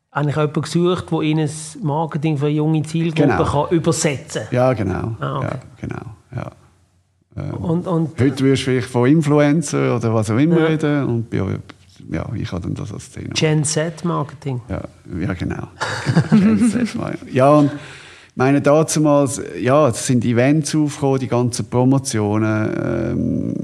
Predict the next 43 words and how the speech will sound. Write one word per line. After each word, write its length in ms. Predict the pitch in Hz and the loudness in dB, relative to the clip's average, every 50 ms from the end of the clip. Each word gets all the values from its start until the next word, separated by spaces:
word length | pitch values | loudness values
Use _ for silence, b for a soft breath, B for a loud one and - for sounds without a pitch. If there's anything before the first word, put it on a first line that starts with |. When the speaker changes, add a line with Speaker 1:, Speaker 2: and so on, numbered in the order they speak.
| - 85 | -4 -4
Speaker 2:
ich 80 | 107 120 | -2 0
habe 100 | 120 113 | 2 2
dann 120 | 120 117 | 4 4
noch 80 | 117 113 | 4 4
eine 100 | 113 107 | 4 4
Online-Agentur 960 | 113 120 127 127 120 117 113 117 117 117 113 117 120 113 110 - 120 120 117 113 | 4 4 2 2 2 2 2 2 2 0 0 -2 -2 -4 -4 -2 -4 -4 -4 -4
gegründet, 300 | - 113 113 110 107 104 | -4 -4 -2 -2 0 -2
weil 80 | 104 | -2
ich 80 | 104 - | -4 -4
gemerkt 360 | - 104 104 104 104 - - | -4 -2 -2 -2 -4 -6 -6
habe, 360 | 107 104 104 104 107 101 101 | -4 -4 -2 -4 -4 -4 -4
Webseiten 560 | 104 104 - - - - 120 113 113 - 113 | -4 -6 -6 -8 -8 -6 -6 -6 -6 -6 -8
brauchen 300 | - 110 107 110 110 117 113 | -6 -6 -6 -6 -6 -8 -10
die 40 | - | -8
Kunden. 1040 | - 110 110 55 - 107 110 - 107 - 104 - 95 - - - - - - - - | -6 -4 -4 -2 -4 -4 -4 -4 -4 -4 -4 -6 -8 -8 -10 -12 -12 -12 -12 -12 -12
Ich 60 | - | -12
habe 80 | - 110 | -10 -8
dann 140 | - 98 95 | -6 -6 -6
gemerkt, 360 | - - 104 101 98 98 - | -4 -4 -4 -4 -4 -4 -6
ah, 180 | - 95 101 104 | -6 -4 -4 -4
das 180 | 98 98 92 - | -4 -6 -8 -6
wird, 200 | 90 87 - - | -6 -8 -6 -8
die 80 | - 85 | -10 -10
Kunden 420 | - - - - 104 104 104 101 98 | -10 -10 -4 -2 0 0 0 0 0
wollen 140 | 98 101 98 - 90 | -2 -2 -2 -4 -4
noch, 140 | 92 92 | -4 -2
dass 320 | 92 95 98 - - - - | -4 -4 -6 -8 -10 -12 -8
sie 160 | 95 92 95 | -6 -4 -4
mit 140 | 95 95 92 | -4 -4 -4
ihren 240 | 95 98 101 101 92 | -4 -4 -4 -6 -6
Produkten 480 | - 95 95 104 107 110 110 - - 98 | -6 -6 -4 -4 -4 -4 -6 -8 -10 -8
oder 120 | 95 101 | -6 -4
ihren 160 | 95 95 98 98 | -4 -2 -2 -2
Events 420 | 90 90 92 90 95 101 98 - | -2 -2 -2 -4 -4 -4 -6 -6
in 80 | 98 - | -6 -2
die 40 | |
Medien 300 | - 120 131 131 127 131 | 0 0 0 2 0 0
kommen. 140 | 113 127 123 131 | 0 -2 -2 0
Ich 40 | 113 | 0
habe 40 | 98 98 | -2 -2
eine 60 | 92 | -4
P-Agentur 800 | - - 123 117 117 120 120 117 113 117 113 107 - 113 110 107 104 | -4 -2 -2 0 2 2 2 2 0 -2 -2 -2 -2 -4 -4 -4 -4
gegründet. 360 | - 104 98 98 92 101 98 | -4 -4 -2 -2 -2 -4 -6